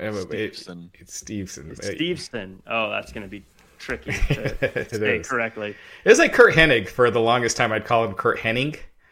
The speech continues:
Speaker 3: Me too.
Speaker 1: Yeah.
Speaker 3: Yeah.
Speaker 1: And, uh, I still, to this day, <laughs> sometimes will say Kurt Hennig.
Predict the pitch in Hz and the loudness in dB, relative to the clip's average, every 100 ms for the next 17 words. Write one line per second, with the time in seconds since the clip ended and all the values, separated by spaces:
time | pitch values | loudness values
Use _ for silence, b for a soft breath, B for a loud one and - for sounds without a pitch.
0 | b 147 156 160 156 135 110 - 135 110 | b 2 4 4 4 4 2 2 2 2
1 | 101 _ _ _ 110 104 98 92 87 87 | -2 _ _ _ -8 -6 -6 -6 -6 -12
2 | - _ _ _ _ _ _ _ - - | -16 _ _ _ _ _ _ _ 0 0
3 | - 175 113 - 110 107 101 - - 123 | 8 8 8 2 0 0 -2 -2 -2 -2
4 | - 117 110 120 101 90 104 - 92 82 | 0 -2 -2 -6 -6 -4 -6 -6 -8 -8